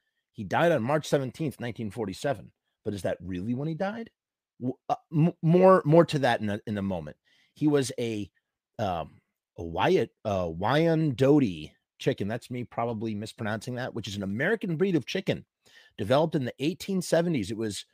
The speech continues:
named for the indigenous Wyandotte, Wyandotte people of North America. The Wyandotte is a dual-purpose breed kept for its brown eggs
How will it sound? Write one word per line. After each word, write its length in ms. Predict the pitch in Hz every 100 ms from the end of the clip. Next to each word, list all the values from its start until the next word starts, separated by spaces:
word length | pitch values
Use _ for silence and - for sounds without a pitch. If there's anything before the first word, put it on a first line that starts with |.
| _ _ -
named 400 | 110 139 185 196
for 80 | 156
the 220 | 123 113
indigenous 840 | 123 101 90 151 156 175 180 - - -
Wyandotte, 920 | 95 90 98 147 185 104 82 - - _ _
Wyandotte 1400 | 98 95 120 147 160 156 147 139 107 151 170 - - - _ _ _
people 400 | 165 170 110 87
of 120 | - 101
North 300 | 123 131 123
America. 520 | 107 120 151 202 214 _ _ _ _ _
The 80 | 101
Wyandotte 480 | 123 156 175 156 139
is 80 | 104
a 100 | 87
dual-purpose 680 | 185 202 190 - 175 175 -
breed 440 | - 170 147 73
kept 260 | - 151 -
for 100 | 156
its 140 | 117
brown 480 | 82 87 101 131 185
eggs 540 | 180 135 180 - -